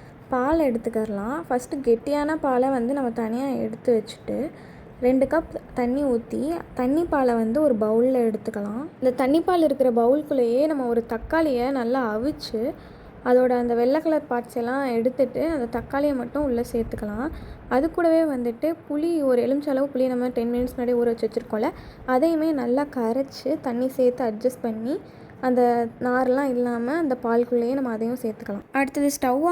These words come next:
ஆன் பண்ணிட்டு ஒரு மண் பாத்திரத்தை கழுவி வச்சிடலாம். சட்டி காஞ்சதுக்கு அப்புறமா ஒரு ரெண்டு டேபிள் ஸ்பூன் நல்லெண்ணெய் சேர்த்துக்கலாம். அது கூடவே ஒரு மூணு சின்ன வெங்காயத்தை பொடியா நறுக்கி அந்த எண்ணெயிலேயே சேர்த்துக்கலாம். வெங்காயம் ஓரளவு டிரான்ஸ்பரண்ட் ஆனதுக்கப்புறமா ரெண்டு கொத்து கருவேப்பிலை சேர்த்துக்கலாம்.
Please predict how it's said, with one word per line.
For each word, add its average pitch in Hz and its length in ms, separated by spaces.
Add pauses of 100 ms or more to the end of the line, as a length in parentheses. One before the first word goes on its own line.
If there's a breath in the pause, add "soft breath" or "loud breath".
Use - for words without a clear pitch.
ஆன் 269 180
பண்ணிட்டு 247 380
ஒரு 269 180
மண் 240 200
பாத்திரத்தை 262 420
கழுவி 240 360
வச்சிடலாம். 226 540 (360 loud breath)
சட்டி 262 320
காஞ்சதுக்கு 269 500
அப்புறமா 247 360 (100)
ஒரு 247 140 (120)
ரெண்டு 247 280
டேபிள் 285 320
ஸ்பூன் 294 320
நல்லெண்ணெய் 269 420
சேர்த்துக்கலாம். 233 480 (380 loud breath)
அது 269 200
கூடவே 320 280 (160)
ஒரு 262 120 (120)
மூணு 320 200 (120)
சின்ன 277 280
வெங்காயத்தை 247 560
பொடியா 247 380
நறுக்கி 226 400
அந்த 240 180
எண்ணெயிலேயே 226 460
சேர்த்துக்கலாம். 220 580 (500 loud breath)
வெங்காயம் 320 500
ஓரளவு 311 320
டிரான்ஸ்பரண்ட் 254 480
ஆனதுக்கப்புறமா 233 600
ரெண்டு 247 200
கொத்து 247 240
கருவேப்பிலை 240 560
சேர்த்துக்கலாம். 214 500